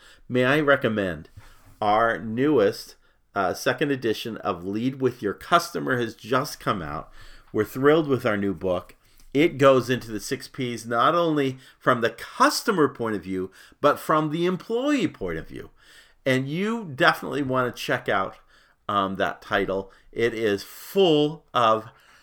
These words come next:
hundreds of ideas, not just from Disney, but, but scores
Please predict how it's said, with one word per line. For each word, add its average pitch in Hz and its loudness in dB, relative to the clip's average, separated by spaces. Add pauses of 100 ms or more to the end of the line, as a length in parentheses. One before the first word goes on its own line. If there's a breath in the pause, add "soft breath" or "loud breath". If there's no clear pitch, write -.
(160 soft breath)
hundreds 175 0
of 107 -4
ideas, 101 0
not 135 -2
just 95 -4
from 85 -10
Disney, 92 -4
but, - -6 (380 soft breath)
but 104 -2
scores 156 0